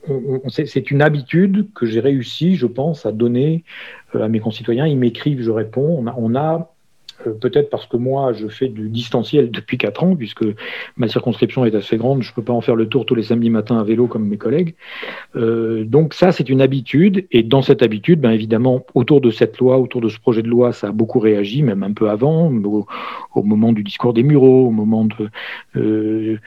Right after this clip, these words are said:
euh, de, du drame de Samuel Paty, et cetera. Des, des gens réagissent. Et là, comme il y avait beaucoup de, de, de flux, je dirais,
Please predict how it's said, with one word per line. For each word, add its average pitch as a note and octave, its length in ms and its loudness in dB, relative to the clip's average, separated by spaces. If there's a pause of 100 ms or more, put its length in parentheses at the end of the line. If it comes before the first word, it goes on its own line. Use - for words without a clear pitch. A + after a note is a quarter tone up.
(360)
euh, A#2 320 -8
de, A2+ 160 -2
du A2 180 -6
drame A#2 220 0
de A2 100 0
Samuel G#2+ 380 0
Paty, G#2+ 260 -2
et A#2 60 -2
cetera. D3+ 420 -2
Des, A2+ 160 -2
des A2 260 -4
gens C#3+ 180 2
réagissent. B2 680 0 (440)
Et A#2+ 120 6
là, D#3+ 280 4 (260)
comme C3+ 200 4
il A#2+ 40 0
y - 20 2
avait A2 120 0
beaucoup B2 460 2
de, G#2+ 320 2
de, G2+ 260 -2
de G#2 120 -6
flux, G3 320 6
je B2 100 2
dirais, B2 520 4